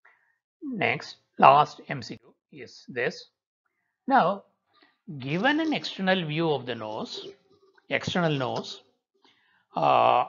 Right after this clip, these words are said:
as seen in the living individual, I have put a small rectangular, uh, area marked in yellow, suggesting it's a bone I am expecting you to identify.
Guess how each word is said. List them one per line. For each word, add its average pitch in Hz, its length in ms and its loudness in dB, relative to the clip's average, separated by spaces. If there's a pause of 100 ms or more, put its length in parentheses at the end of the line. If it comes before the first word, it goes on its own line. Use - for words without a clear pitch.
as 147 240 6
seen 156 260 -8
in 135 140 -8
the 123 140 -6
living 120 340 -8
individual, 110 560 -14 (720)
I 165 120 2
have 208 180 -4
put 277 200 -6
a 285 180 -2
small 165 480 -4
rectangular, 131 1000 -4 (480)
uh, 131 260 -10 (680)
area 127 600 -2
marked 135 500 0
in 131 160 -6
yellow, 123 540 -4
suggesting 131 600 -12 (760)
it's - 240 -16
a 156 80 -4
bone 170 480 2
I 160 80 -2
am 135 140 -6
expecting 127 540 -14
you 117 200 -10
to - 120 -8
identify. 120 720 -8